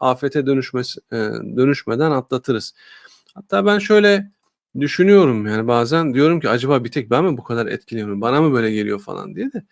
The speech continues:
Ben kimle konuştuysam herkes aynı şekilde söylüyor. Yani yıllardır,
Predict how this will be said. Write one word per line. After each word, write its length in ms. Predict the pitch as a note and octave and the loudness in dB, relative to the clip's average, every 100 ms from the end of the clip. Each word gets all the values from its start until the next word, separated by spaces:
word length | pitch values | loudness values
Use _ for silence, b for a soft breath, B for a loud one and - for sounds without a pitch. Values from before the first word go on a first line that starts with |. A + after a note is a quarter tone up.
| _ _ _ | _ _ _
Ben 140 | A2+ B2 | -4 -4
kimle 340 | - G#3+ F#3+ | 0 2 2
konuştuysam 680 | G3+ D#3+ D#3 A3 G3+ G3+ A3+ | 2 -2 -2 -6 -6 -6 0
herkes 340 | F#3+ F#3 D#3+ D3 | 0 2 -2 0
aynı 260 | D3 D#3+ | 2 4
şekilde 380 | C#3 C3+ B2 C#3+ | 2 -2 -4 -6
söylüyor. 400 | D3+ G#2 F2+ G2 | -6 -6 -6 -6
Yani 300 | G2 A2 A2 | -4 -2 2
yıllardır, 580 | A#2 B2 C#3 C3 A2+ D3 | 2 4 4 2 -2 -10